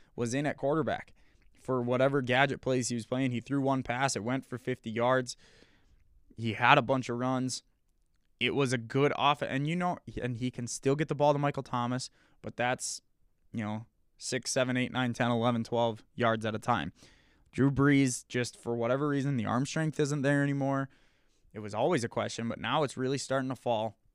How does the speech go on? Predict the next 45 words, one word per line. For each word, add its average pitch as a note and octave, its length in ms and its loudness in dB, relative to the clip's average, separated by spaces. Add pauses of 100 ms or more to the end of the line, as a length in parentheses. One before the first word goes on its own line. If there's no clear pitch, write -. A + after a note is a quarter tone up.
(760)
And A#2 440 -2 (320)
I A#2 100 -6
guess A#2 180 -6
it G#2 80 -4
wasn't G#2+ 240 -8
always A2 180 -10
a A2 40 -12
question. G#2+ 300 -10
That's G#2+ 200 -10
not E2 100 -10
what - 100 -12
I C#2+ 40 -12
meant. C#2 280 -14
But, A2 200 -10 (400)
you A#2 100 -12
know, G#2+ 140 -10
now B2+ 480 -2 (640)
he - 180 -16
does B2+ 240 4
not B2+ 180 2
have A#2 140 -2
that A2 140 -4
arm G#2+ 180 -6
strength. A2 380 -14 (880)
Yes, C#3 280 2
he B2+ 100 -2
has B2+ 240 2
all A#2 100 2
these A2+ 180 -4
weapons, A#2 360 -2
and G#2+ 100 -10
I G#2+ 60 -12
think A2 180 -10
that's B2 240 -2
why A2+ 160 0
he A#2 140 -2
still G#2+ 260 -2
looks B2 220 -2
good. A2 180 -4
But G2+ 80 -6
I A#2 80 -2
think B2+ 240 -6
he G3 240 -6
is C#3 140 2
falling A2+ 420 -4